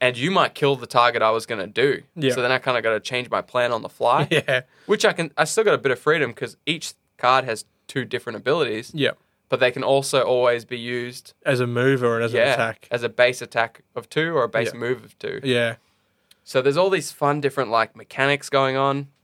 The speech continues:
Speaker 1: as well as the monsters' turns and their initiatives and
Speaker 2: Yeah.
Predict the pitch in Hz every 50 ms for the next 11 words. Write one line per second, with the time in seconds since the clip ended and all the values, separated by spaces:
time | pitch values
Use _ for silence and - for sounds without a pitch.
0 | _ _ _ _ _ _ _ _ _ _ _ 131 - - 127 120 117 117 120 113
1 | 123 117 120 123 127 131 127 - - - 127 110 - - - 131 131 131 131 127
2 | 113 104 98 87 92 117 123 127 127 127 131 127 - - 131 127 127 127 127 127
3 | 120 113 113 113 104 - 139 127 120 120